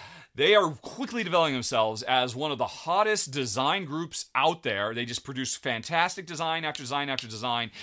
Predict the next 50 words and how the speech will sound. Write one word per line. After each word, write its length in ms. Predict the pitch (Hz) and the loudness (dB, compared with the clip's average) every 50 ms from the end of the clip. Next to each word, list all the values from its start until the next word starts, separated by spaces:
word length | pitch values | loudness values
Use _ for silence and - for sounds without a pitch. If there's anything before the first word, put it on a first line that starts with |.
| - - - | -12 -10 -8
and 180 | 113 113 120 | -6 -4 -2
this 160 | 160 185 - | 0 2 2
is 140 | 165 143 120 | 2 0 0
their 160 | 117 127 113 | 0 -2 -2
biggest 480 | 107 95 - 151 170 156 170 165 - - - | -2 -4 -2 -2 -2 0 -2 -4 -6 -6 -6
and 260 | 123 120 113 113 95 | -6 -4 -6 -4 -4
best 320 | - 117 120 120 - - 117 | -2 -2 -2 -2 -4 -6 -4
yet. 240 | 110 101 - - - - - - | -4 -4 -4 -6 -8 -18 -16 -10
It 140 | - 117 120 | -6 -2 -2
is 160 | 131 127 117 | 0 0 -2
all 320 | 131 - 131 156 202 220 226 | 0 2 2 4 4 4 4
about 300 | 175 202 202 202 175 139 | 4 6 4 4 4 2
going 240 | 160 151 156 151 | 0 0 0 0
to 160 | 131 - 117 92 | -2 -4 -6 -6
a 40 | |
faraway 500 | - - 170 196 226 233 220 214 220 220 | -4 0 0 2 2 4 4 4 4 2
exoplanet 600 | - 175 170 - - 175 160 - 175 165 165 156 | 2 0 0 0 -2 -2 -2 -2 -2 -4 -4 -4
on 80 | 120 95 | -6 -6
the 120 | 90 101 | -6 -6
other 100 | 156 - | -4 -4
side 240 | 147 - 196 196 196 | -2 0 2 2 2
of 60 | 190 | 0
a 20 | 165 | -2
wormhole 680 | 156 139 139 139 139 135 127 127 131 135 135 131 123 - - - - - | -4 -2 -2 -2 -2 -4 -2 -2 0 0 0 -2 -4 -6 -10 -12 -8 -2
and 440 | - 120 120 120 123 120 120 120 117 | 2 4 6 6 6 6 6 4 2
harvesting 560 | - 135 165 185 175 165 - - 156 143 135 - - | 2 2 2 2 2 0 -4 -2 -2 -2 -2 0 4
all 280 | 147 180 214 226 226 | 6 6 6 6 6
the 60 | 202 190 | 4 0
resources 460 | 190 202 180 - 180 160 - 147 139 | 0 -2 -2 -4 -4 -4 -4 -4 -4
we 80 | 139 | -4
can 240 | 127 147 143 139 139 | -2 -2 -2 0 0
out 160 | 135 135 135 | 2 2 2
of 60 | 135 135 | 2 0
it 100 | 127 98 | -4 -4
and 100 | 98 - | -6 -6
sending 280 | - 156 175 185 180 | -4 -4 -4 -2 -2
it 100 | 170 139 | -2 0
back 240 | 143 151 147 147 - | 2 4 4 4 2
home 260 | 135 127 120 120 117 | 0 0 0 0 -2
because 260 | 113 110 - 104 95 | -4 -6 -6 -6 -8
it's 120 | 90 82 - | -8 -12 -12
a 40 | 85 | -6
dark 300 | - 123 151 165 160 - | -2 0 0 0 -2 -4
future 340 | - 131 131 123 - 131 | -6 -6 -6 -4 -6 -6
where 220 | 113 107 110 110 104 | -4 -2 -2 -2 -2
we 140 | 110 110 98 | -4 -8 -6
desperately, 480 | 87 131 143 143 - - 113 107 101 - - - - - - | -4 -4 -4 -4 -4 -8 -10 -10 -10 -12 -14 -16 -16 -14 -10
humanity's 460 | 104 123 123 143 170 180 175 160 - | -6 -4 0 0 0 0 0 -2 0
last 300 | 147 151 151 147 - - | 4 4 4 4 2 0
hope 260 | 147 139 117 98 - | 0 0 0 0 -4